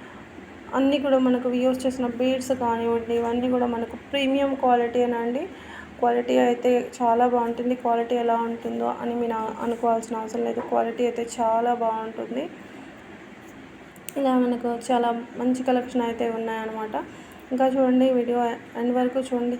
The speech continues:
చాలా మంచి కలెక్షన్ అయితే ఉన్నాయి. సింపుల్‌లో కూడా పెట్టాను, కొంచెం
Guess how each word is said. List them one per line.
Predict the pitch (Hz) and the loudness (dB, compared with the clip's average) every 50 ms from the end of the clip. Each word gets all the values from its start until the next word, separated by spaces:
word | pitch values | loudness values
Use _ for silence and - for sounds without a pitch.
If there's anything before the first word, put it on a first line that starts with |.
| - 247 | 0 0
చాలా | 233 233 240 | 0 0 0
మంచి | 240 233 233 226 - | -2 -4 -4 -6 -6
కలెక్షన్ | - 240 233 226 226 226 - 240 226 | -6 -4 -4 -6 -6 -8 -8 -8 -6
అయితే | 226 220 - 233 233 | -6 -6 -6 -6 -6
ఉన్నాయి. | 226 226 226 220 226 214 | -6 -6 -6 -6 -8 -6
సింపుల్‌లో | - 262 254 247 240 - 254 247 247 240 | -2 0 0 0 2 2 2 2 2 2
కూడా | 240 247 240 240 | 2 0 0 0
పెట్టాను, | 233 233 233 220 - 233 226 220 226 226 233 226 | 0 -2 -4 -4 -4 -4 -4 -4 -4 -6 -6 -6
కొంచెం | - 233 226 - 240 | -6 -6 -4 -4 -6